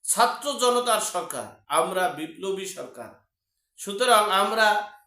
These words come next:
নিরপেক্ষ সরকার না, আমরা নির্দলীয় সরকার না, আমরা যেহেতু ছাত্র জনতার সরকার, ছাত্ররা যেহেতু এই,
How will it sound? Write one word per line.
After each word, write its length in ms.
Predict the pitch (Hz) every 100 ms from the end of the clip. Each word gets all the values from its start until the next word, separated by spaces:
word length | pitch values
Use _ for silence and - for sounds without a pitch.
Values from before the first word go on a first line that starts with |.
| _ -
নিরপেক্ষ 600 | 151 180 240 247 247 -
সরকার 540 | 226 214 202 208 220 240
না, 80 |
আমরা 460 | 254 - 180 185 190
নির্দলীয় 600 | 185 196 185 196 190 190
সরকার 420 | 185 160 156 156
না, 120 | 143
আমরা 420 | 127 135 185 220 226
যেহেতু 340 | 214 214 -
ছাত্র 360 | 175 175 - 220
জনতার 420 | 220 220 214 202
সরকার, 600 | - 190 185 170 131 - _ _ -
ছাত্ররা 640 | - 196 196 262 277 285
যেহেতু 440 | 240 254 247 233
এই, 500 | 214 214 208 208 -